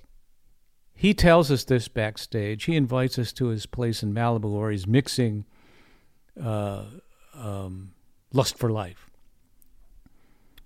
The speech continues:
And so we hang out with, with Iggy on the weekend in Malibu at his rented house. And because of Tony Basil and Dean Stockwell,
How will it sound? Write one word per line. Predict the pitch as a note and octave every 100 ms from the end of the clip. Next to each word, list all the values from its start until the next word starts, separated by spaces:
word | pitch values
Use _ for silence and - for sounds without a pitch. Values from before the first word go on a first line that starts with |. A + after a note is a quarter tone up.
| _ - - _ _ - -
And | C#3+
so | D#3+ C#3+
we | D#3+ F3+
hang | E3+ C#3+
out | C#3+ C#3 C3+
with, | B2 A#2+ - C#3+
with | A#2+ A#2 A2+ - -
Iggy | D3+ C3+ A2+ A2 A2 -
on | A2+ A2
the |
weekend | A2 C3 C3 A#2+ A2
in | G#2 G#2
Malibu | A#2+ B2 A#2 G#2 G2 G2+
at |
his | G2+ F#2+ - - - -
rented | A#2+ A#2 G#2+
house. | A2 G2 G#2+ - - _ _ _ _ _ _ _ _ _ - _ - -
And | C3 C3+ C#3 C3+ C3+ B2+ - - - - _ _ C3
because | C3 D#3 C3+
of | C3
Tony | - D3 C3
Basil | A2 D3 D#3+ D3 A#2 A2+ C#3 - _ - - -
and | A#2+ A2
Dean | B2
Stockwell, | G#2 - F3 E3+ A#2+ A2 G#2+